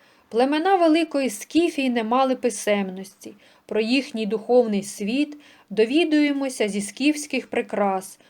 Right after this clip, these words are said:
посуду, а також із розповідей давніх греків. Посуд, зброю, прикраси скіфи оздоблювали сценками зі своїх міфів, легенд. Пам'ятки скіфської культури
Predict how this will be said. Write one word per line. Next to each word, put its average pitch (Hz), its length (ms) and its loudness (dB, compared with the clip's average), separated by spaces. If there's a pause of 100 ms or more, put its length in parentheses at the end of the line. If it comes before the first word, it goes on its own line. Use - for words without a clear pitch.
(140)
посуду, 254 720 0 (260)
а 226 140 0
також 320 480 2
із 214 140 0
розповідей 262 720 0
давніх 226 460 2
греків. 196 600 -4 (500)
Посуд, 285 500 2
зброю, 254 580 0
прикраси 247 760 0
скіфи 320 520 0
оздоблювали 254 720 0
сценками 269 760 -2
зі 202 140 -4
своїх 208 460 -4
міфів, 262 640 -4
легенд. 202 600 -2 (320)
Пам'ятки 311 540 0
скіфської 285 640 0
культури 294 800 0